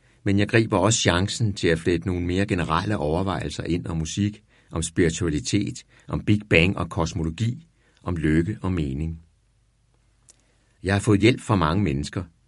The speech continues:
først og fremmest fra Lisbeth Frimodt fra Gyldendal, som konsekvent har fået mig til at føle mig som en stor forfatter. Lidt af en præstation. En meget kvalificeret mavepuster blev leveret af dansk litteraturs fyrtårn Klaus Rifbjerg,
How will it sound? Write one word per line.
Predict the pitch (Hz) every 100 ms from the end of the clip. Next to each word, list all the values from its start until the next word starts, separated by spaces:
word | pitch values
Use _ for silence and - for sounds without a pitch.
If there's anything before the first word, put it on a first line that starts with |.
| _
først | - 113 127
og | 101
fremmest | 101 95 90 104
fra | -
Lisbeth | 87 82 - 82
Frimodt | - 98 95 82
fra | -
Gyldendal, | 80 101 95 104 80 55 - -
som | - 87
konsekvent | 85 95 - - 101 113 -
har | 113
fået | - 98
mig | 90
til | 85
at | 82
føle | - 82 87
mig | 95
som | 92
en | 85
stor | - 71 -
forfatter. | - - 67 62 80 - _ _ _
Lidt | - 92
af | 107
en |
præstation. | 85 82 80 82 - 67 - - _ _ _ _ _ - _ _ _ _
En | -
meget | 87 92 127
kvalificeret | - 92 82 85 - 104 107
mavepuster | 98 76 101 107 95 82 82 -
blev | 82 90
leveret | 85 82 90 65
af | 85
dansk | 82 85 80
litteraturs | 92 80 71 - - 76
fyrtårn | - 87 92 - 78 69
Klaus | - 69 -
Rifbjerg, | 87 95 101 82